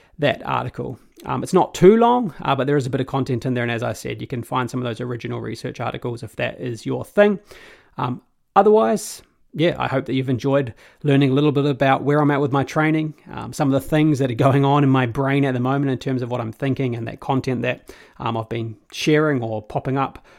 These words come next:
onto Instagram. Um, so yeah, that's all we have for you today. Thanks for listening to this episode of the Stronger Dads Collective podcast. If you found anything within this episode valuable,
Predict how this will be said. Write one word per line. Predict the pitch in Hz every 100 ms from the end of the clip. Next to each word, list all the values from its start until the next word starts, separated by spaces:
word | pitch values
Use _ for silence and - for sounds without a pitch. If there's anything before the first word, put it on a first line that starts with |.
| _
onto | - 127 117 123 113
Instagram. | 143 147 143 151 143 143 127 _ _ _ _ _ - - -
Um, | 139 120 117 127
so | - 156
yeah, | 196 135 - _ _ _ _
that's | - 147 -
all | 139
we | 139 135
have | 143 143
for | 143
you | 147 156
today. | 156 127 - - _ _ _ _
Thanks | 180 180
for | -
listening | 139 135 - -
to | 139
this | 151 160
episode | 147 151 185 175 170
of | -
the | -
Stronger | - 160 156 160
Dads | 139 131 135
Collective | - 123 - 135
podcast. | - 127 - 123 107 - - _ _ _ -
If | -
you | 185
found | - 151 135
anything | 147 - 143
within | 120 131
this | 127 -
episode | 131 123 131 120
valuable, | 127 143 165 185 185